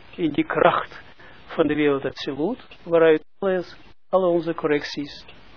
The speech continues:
kom-, binnenkomen en licht komt. Helemaal goed.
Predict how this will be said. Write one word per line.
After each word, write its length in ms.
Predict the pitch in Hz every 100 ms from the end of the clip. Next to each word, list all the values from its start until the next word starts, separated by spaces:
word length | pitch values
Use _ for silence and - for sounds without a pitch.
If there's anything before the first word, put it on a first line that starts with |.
| - -
kom-, 320 | 156 143 139
binnenkomen 520 | 151 139 135 143 143
en 120 | 139
licht 200 | 135 135
komt. 240 | - - - - - - - - -
Helemaal 380 | 240 240 180 156
goed. 300 | - 151